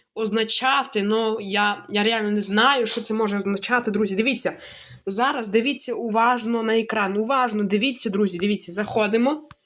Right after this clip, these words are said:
І уважно дивіться. Дивіться уважно на екран. Дивіться, друзі, зараз призайде. Так, зараз, друзі.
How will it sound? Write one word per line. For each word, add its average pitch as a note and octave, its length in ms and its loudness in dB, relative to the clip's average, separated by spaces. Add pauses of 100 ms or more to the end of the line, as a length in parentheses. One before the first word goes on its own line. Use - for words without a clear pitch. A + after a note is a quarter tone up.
(220)
І A#3 120 0
уважно C4+ 460 2
дивіться. G#3+ 520 -2 (760)
Дивіться D4+ 500 2
уважно C4 540 -2
на B3 240 -2
екран. G#3+ 500 -2 (800)
Дивіться, G#3 440 0
друзі, G3 260 2
зараз A#3 560 -2 (680)
призайде. G3 640 -2 (480)
Так, E3+ 220 -10
зараз, F#3 280 -4
друзі. F#3+ 340 0